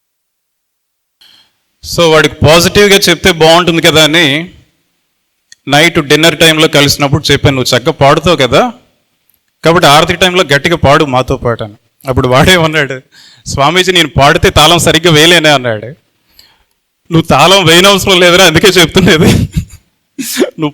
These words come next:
పాడితే చాలు, తాళం వేయనవసరం లేదని" చెప్పామన్నమాట. Anyhow ఇదండి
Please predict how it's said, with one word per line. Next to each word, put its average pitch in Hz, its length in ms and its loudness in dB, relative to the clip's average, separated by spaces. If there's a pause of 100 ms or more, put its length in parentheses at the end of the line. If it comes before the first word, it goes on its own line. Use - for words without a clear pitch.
పాడితే 175 420 2
చాలు, 160 240 2
తాళం 156 320 0
వేయనవసరం 151 480 0
లేదని" 131 340 -4
చెప్పామన్నమాట. 110 480 -4 (880)
Anyhow 160 480 2 (260)
ఇదండి 165 560 0